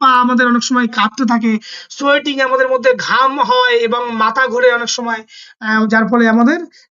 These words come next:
এগুলো হচ্ছে আমাদের ফিজিক্যাল কতগুলো এফেক্ট, আহ, সরাসরি আমাদের পড়ে। কগনিটিভ এফেক্টের মধ্যে কি হয়?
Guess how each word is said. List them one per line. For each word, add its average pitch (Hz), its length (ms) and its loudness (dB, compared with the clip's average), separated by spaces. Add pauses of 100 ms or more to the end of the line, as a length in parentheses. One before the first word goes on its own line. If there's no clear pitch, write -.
এগুলো 339 180 -2
হচ্ছে 302 140 -2
আমাদের 294 240 2
ফিজিক্যাল 269 540 2
কতগুলো 262 540 0
এফেক্ট, 262 520 0
আহ, 233 240 2
সরাসরি 233 460 0
আমাদের 220 300 0
পড়ে। 240 200 -6
কগনিটিভ 247 540 0
এফেক্টের 247 320 -4
মধ্যে 233 220 -2
কি 247 140 -6
হয়? 269 220 4